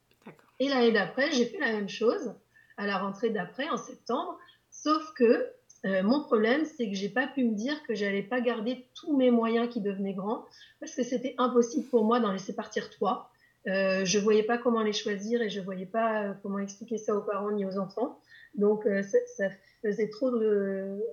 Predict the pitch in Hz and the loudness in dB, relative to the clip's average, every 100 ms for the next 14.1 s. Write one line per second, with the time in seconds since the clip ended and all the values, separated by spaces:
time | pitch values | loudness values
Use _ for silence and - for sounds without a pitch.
0 | - - - 208 - 247 214 214 214 214 | -8 -14 -10 -10 -8 -8 -6 -4 -6 -10
1 | - 285 254 220 240 233 214 262 233 - | -8 -2 -2 4 8 10 8 6 2 -4
2 | 240 294 185 - - - - 220 220 269 | -4 -2 -4 -8 -18 -20 -4 2 4 6
3 | 254 226 233 294 277 214 - 254 - 214 | 4 2 2 2 2 2 0 -4 -2 -6
4 | - 214 170 208 240 247 247 233 214 208 | -6 -8 -6 -2 0 4 6 4 4 0
5 | 254 254 247 - 214 196 196 - 247 208 | 2 2 2 -6 -8 -6 -4 2 4 4
6 | - 214 208 - 208 202 220 - 214 196 | -2 -6 -6 -2 -2 0 -2 -2 -2 0
7 | 208 214 185 190 214 247 302 - - - | 0 -2 -4 -8 -2 -2 -2 -12 -12 -4
8 | 202 - 233 - 233 240 240 226 220 220 | -2 2 2 4 4 4 4 2 0 0
9 | 208 214 233 247 226 220 233 214 247 240 | -2 -4 -6 -2 0 0 -2 -2 0 0
10 | 208 175 185 277 311 202 - _ _ - | 0 -4 0 -2 -2 -8 -10 _ _ 2
11 | 220 247 214 185 226 202 175 226 196 214 | 4 4 2 0 -2 -2 -2 -2 -2 -4
12 | 190 220 208 190 214 311 269 175 190 214 | -2 -2 0 -2 -2 -2 -2 -6 -4 -2
13 | 240 240 233 220 - 247 - 214 202 233 | -2 0 -2 -2 -6 -4 0 2 4 4